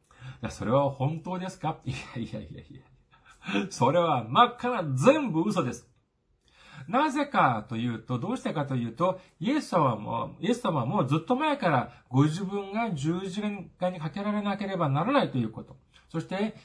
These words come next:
三日目によみがえらなければならないということを繰り返しおっしゃっておりました。それだけではありません。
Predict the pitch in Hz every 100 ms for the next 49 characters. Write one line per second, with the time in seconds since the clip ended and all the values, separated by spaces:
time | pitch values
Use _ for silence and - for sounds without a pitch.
0 | - 147 160 - 220 220 240 233 226 _
1 | 131 156 196 208 208 208 214 208 156 180
2 | 185 170 143 117 160 226 165 - 214 214
3 | 220 220 151 - 202 247 254 254 233 233
4 | 233 - 247 240 - 139 123 - 220 -
5 | 131 110 107 - - _ _ _ _ _
6 | _ _ _ _ - - - - - -
7 | - - - 214 - 285 254 202 220 226
8 | 247 185